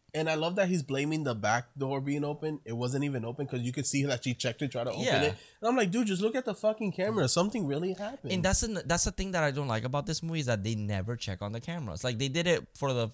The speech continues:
Speaker 2: for the
Speaker 1: For a couple things,
Speaker 2: for,
Speaker 1: which is
Speaker 2: like,
Speaker 1: here
Speaker 2: the
Speaker 1: in the,
Speaker 2: pool,
Speaker 1: in the pool thing, yeah.
Speaker 2: and that's it. And then for, like, at the end when she's like, "You gotta look at the camera."
Speaker 1: Yeah, 'cause that's when the,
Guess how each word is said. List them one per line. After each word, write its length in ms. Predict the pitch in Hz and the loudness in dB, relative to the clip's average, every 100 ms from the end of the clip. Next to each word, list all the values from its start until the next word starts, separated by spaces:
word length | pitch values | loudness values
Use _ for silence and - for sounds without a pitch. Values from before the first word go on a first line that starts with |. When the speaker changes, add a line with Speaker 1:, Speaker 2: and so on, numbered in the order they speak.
| - | -8
Speaker 2:
for 240 | - - 120 | -12 -4 0
the 340 | 110 101 98 - | 2 2 0 0
Speaker 1:
For 100 | 175 | -2
a 40 | 160 | 0
couple 300 | 190 175 131 | -2 -2 -4
things, 280 | 120 113 | -6 -4
Speaker 2:
for, 100 | 135 | 0
Speaker 1:
which 40 | 143 | 4
is 60 | |
Speaker 2:
like, 160 | 127 117 | 6 4
Speaker 1:
here 500 | 107 165 175 175 151 - | 2 -2 0 -2 -4 0
Speaker 2:
the 120 | 120 | 2
Speaker 1:
in 60 | 151 | 4
the, 60 | |
Speaker 2:
pool, 260 | 190 214 156 | 4 4 4
Speaker 1:
in 60 | 135 | 4
the 100 | 143 | 2
pool 220 | 151 143 | 0 -2
thing, 300 | - 110 104 | -4 -8 -6
yeah. 180 | 123 104 | -4 -2
Speaker 2:
and 160 | 127 123 | 0 2
that's 220 | 113 - | 0 0
it. 100 | 98 | -2
And 100 | 120 | 0
then 200 | 117 117 | -2 -2
for, 160 | - 120 | -2 0
like, 240 | 110 - | 0 0
at 120 | 117 104 | -2 -2
the 120 | 113 | -2
end 280 | 104 85 95 _ - | -4 -6 -10 _ -8
when 120 | 107 | -6
she's 180 | 127 120 | -4 -2
like, 140 | 117 | 0
"You 140 | 131 117 | 2 4
gotta 240 | 110 110 | 6 6
look 180 | 104 98 | 2 -2
at 60 | 98 | -4
the 80 | |
camera." 460 | 92 107 95 92 101 | -4 -4 -4 -6 -6
Speaker 1:
Yeah, 240 | 147 139 113 | -2 0 0
'cause 240 | 127 117 | -2 -4
that's 220 | 117 113 | -6 -6
when 160 | 127 120 | -6 -6
the, 260 | 107 95 | -6 -8